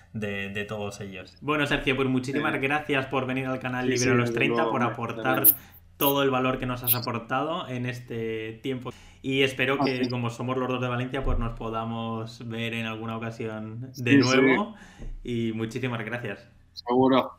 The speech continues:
Speaker 2: Y mucha suerte con el canal y con el proyecto, ¿eh?
Speaker 1: Muchísimas gracias. Esperamos poder aportar la mitad de valor de la que aportas tú.
Speaker 2: O mejor, o mejor. Nunca se sabe.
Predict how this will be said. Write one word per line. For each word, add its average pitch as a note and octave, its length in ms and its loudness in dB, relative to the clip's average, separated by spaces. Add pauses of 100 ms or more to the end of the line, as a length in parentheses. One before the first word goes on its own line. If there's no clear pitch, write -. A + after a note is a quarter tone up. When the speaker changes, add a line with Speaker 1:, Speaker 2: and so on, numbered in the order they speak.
(120)
Speaker 2:
Y C#3+ 120 8
mucha C3+ 240 8
suerte C#3+ 320 6
con C#3 140 6
el C3+ 120 2
canal B2+ 260 2
y C3 40 4
con B2+ 120 2
el A#2+ 80 0
proyecto, A#2+ 460 -2
¿eh? - 40 -6
Speaker 1:
Muchísimas B2 480 0
gracias. A2+ 320 0
Esperamos A#2+ 380 0
poder C3+ 180 4
aportar C3+ 580 2
la B2+ 260 0
mitad A#2+ 300 -2
de C3 120 0
valor C3 420 4 (580)
de C3 140 -2
la B2 80 0
que B2 80 2
aportas A#2+ 420 0
tú. G2 200 -6 (800)
Speaker 2:
O D#3+ 180 6
mejor, C#3 400 6
o B2+ 80 4
mejor. B2+ 400 4 (240)
Nunca C3+ 320 2
se C#3 100 2
sabe. C3 300 2